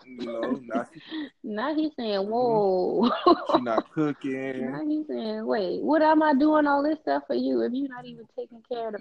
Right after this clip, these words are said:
Speaker 2: bare
Speaker 1: Exactly. That's,
Speaker 2: necessities?"
Speaker 1: that's exactly how I go. You know, she stopped cooking, stopped cleaning. Before you know it, there's no sex. Like, and then, like you said, shit
Speaker 2: Right.
Speaker 1: get dicey.
Speaker 2: But still, she's still
Speaker 1: Mm-hmm.
Speaker 2: expecting her entitlement.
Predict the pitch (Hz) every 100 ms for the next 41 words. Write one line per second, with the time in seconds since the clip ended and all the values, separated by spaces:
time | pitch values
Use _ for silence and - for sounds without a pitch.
0 | 165 214 214 - - 233 110 117 190 -
1 | 302 302 277 311 269 240 214 156 123 131
2 | 139 147 - 156 147 135 - 143 135 143
3 | 147 175 _ _ _ _ - 117 131 135
4 | 135 131 135 160 160 _ _ _ - 120
5 | 123 127 120 127 135 139 107 113 113 110
6 | 117 131 - - 131 139 - - 117 110
7 | 117 - _ _ _ _ 117 113 113 113
8 | _ _ - 123 139 - 190 160 160 156
9 | 143 135 - 170 147 117 110 - _ -
10 | 208 208 - 320 349 320 262 277 254 311
11 | 330 277 247 262 277 294 - 359 339 -
12 | - _ _ _ _ _ _ _ _ -
13 | 302 254 196 262 202 - -